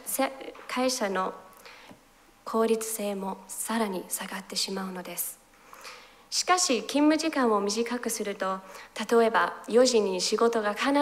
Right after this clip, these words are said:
ず終わる安心感があれば、少し心に余裕が生まれ、仕事と子育てや介護を両立し、職場に復帰できる人が増えると思います。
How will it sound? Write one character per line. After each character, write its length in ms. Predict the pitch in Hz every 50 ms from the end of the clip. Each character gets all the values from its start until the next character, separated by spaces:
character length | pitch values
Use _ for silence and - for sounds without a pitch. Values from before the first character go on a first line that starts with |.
| 294 285
ず 160 | 277 277 277 269
終 120 | 269 262
わ 140 | 254 269 277
る 240 | 254 202 180 - - -
安 180 | 196 196 208
心 220 | 202 - 220 208 202
感 220 | 202 196 190 190
が 120 | 185 190 185
あ 60 | 185
れ 120 | 185 185
ば、 200 | 185 185 180 185 - - - - - - -
少 240 | - - - - 311
し 160 | 302 - 247
心 400 | 240 - 196 - 226 220 226 226
に 300 | 220 220 220 220 220 214
余 180 | 202 240 262 247
裕 180 | 240 220 208 202
が 160 | 196 190 190
生 100 | 190 185
ま 160 | 190 185 190
れ、 220 | 185 185 185 180 185 - - - - - - - - _ _ _ _ - - _ - -
仕 200 | - - - -
事 280 | 214 220 226 220 220 196
と 340 | 175 180 170 - - - - - - - - - - - _ -
子 140 | - - 220
育 280 | - 247 247 247 240
て 140 | 240 247 233
や 240 | 226 220 214 214 214 - -
介 260 | - 220 240 240 233
護 320 | 233 220 196 185 180 185
を 100 | 180 -
両 240 | 180 196 208 220 226
立 280 | 220 220 214 - - 196
し、 260 | - - 190 180 156 - - -
職 320 | - - 254 254 254 269
場 140 | 262 262 254
に 140 | 254 247 247
復 260 | 247 - - 269 262
帰 140 | - - 262
で 120 | 254 269
き 140 | 269 - 247
る 100 | 208 202
人 220 | 196 - - 196 185
が 120 | 196 196
増 240 | 190 - - 233 233
え 60 | 226
る 100 | 214 202
と 140 | 190 - 185
思 220 | 180 175 180 175 180
い 40 |
ま 180 | 180 180 175 180
す。 220 | - - - -